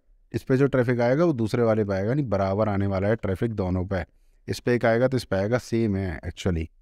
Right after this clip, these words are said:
ओके, तो ग्रेट। अब हमारे दोनों यूआरएल पर हमने कन्वर्जन क्रिएट कर दिया है कि पहले लैंडिंग पेज पे आएगा लाइव इंग्लिश क्लास पे, उसे भी ट्रैक करो कि लैंडिंग पेज पे कितना ट्रैफिक आया,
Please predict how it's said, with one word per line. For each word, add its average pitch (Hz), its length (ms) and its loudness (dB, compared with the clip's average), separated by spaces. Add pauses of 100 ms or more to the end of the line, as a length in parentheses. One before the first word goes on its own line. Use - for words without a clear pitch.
(160)
ओके, 175 180 2 (760)
तो 110 140 -2
ग्रेट। 113 400 0 (400)
अब 170 140 4
हमारे 131 340 2
दोनों 131 400 0
यूआरएल 131 480 2
पर 143 260 2
हमने 110 400 0
कन्वर्जन 117 500 0
क्रिएट 107 300 -2
कर 85 160 -4
दिया 82 220 -4
है 80 100 -14 (280)
कि 135 80 0
पहले 127 300 2
लैंडिंग 120 380 4
पेज 135 200 2
पे 135 100 0
आएगा 139 500 2
लाइव 110 240 2
इंग्लिश 135 220 2
क्लास 135 280 2
पे, 214 220 -6 (200)
उसे 120 240 0
भी 139 120 0
ट्रैक 123 380 0
करो 165 280 0 (320)
कि 208 160 0 (440)
लैंडिंग 143 340 2
पेज 170 140 4
पे 165 120 -2
कितना 135 220 2
ट्रैफिक 107 320 0
आया, 82 300 -4